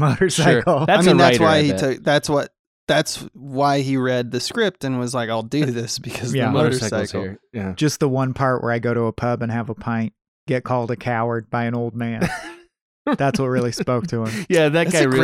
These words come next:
Speaker 3: great
Speaker 2: hissed it
Speaker 3: scene,
Speaker 2: at him,
Speaker 3: though.
Speaker 2: too. "Coward."
Speaker 3: I love that scene, though.
Speaker 2: Yeah. Yeah.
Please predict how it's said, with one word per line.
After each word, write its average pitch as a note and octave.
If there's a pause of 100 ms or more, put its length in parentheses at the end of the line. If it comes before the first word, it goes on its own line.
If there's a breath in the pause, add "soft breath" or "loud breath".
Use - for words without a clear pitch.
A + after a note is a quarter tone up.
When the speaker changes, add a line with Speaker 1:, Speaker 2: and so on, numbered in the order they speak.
(100)
Speaker 3:
great G#2+
Speaker 2:
hissed C#3+
it F3+
Speaker 3:
scene, G3+
Speaker 2:
at D3+
him, A2+
Speaker 3:
though. - (260)
Speaker 2:
too. F#2+ (120)
"Coward." -
Speaker 3:
I -
love D#3
that C#3+
scene, D3+
though. B2+
Speaker 2:
Yeah. G#2 (140)
Yeah. F3+